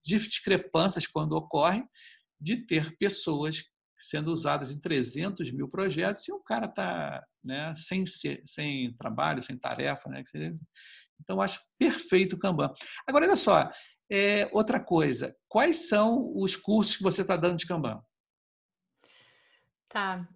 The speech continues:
Speaker 2: é, excelente tua fala, gostei muito. É, e o Kanban, ele também ajuda muito, né, a gente a, a unir cada vez mais as pessoas e proteger elas também de, dessa quantidade de trabalho.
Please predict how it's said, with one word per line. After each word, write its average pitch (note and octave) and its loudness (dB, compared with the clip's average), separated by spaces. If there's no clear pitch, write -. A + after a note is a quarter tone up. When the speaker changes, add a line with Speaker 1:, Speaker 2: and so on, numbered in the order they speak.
Speaker 2:
é, F#3+ -4
excelente C#4+ -2
tua A#3+ -2
fala, G3+ -4
gostei G#3 -10
muito. G#3 -8
É, F3 -6
e A3 -2
o A#3+ -4
Kanban, C4 0
ele D4 0
também C4 -2
ajuda C4+ -6
muito, C#4 -2
né, A3 -2
a A3 -4
gente A3 -4
a, A3 2
a F3+ 0
unir A3+ -4
cada A#3 -2
vez A#3 -4
mais A3+ -2
as G#3+ -14
pessoas G#3 -10
e A3 -12
proteger G#3+ -8
elas G3+ -8
também F#3+ -8
de, F3+ -8
dessa - -14
quantidade G#3+ -4
de G3+ -16
trabalho. F3+ -4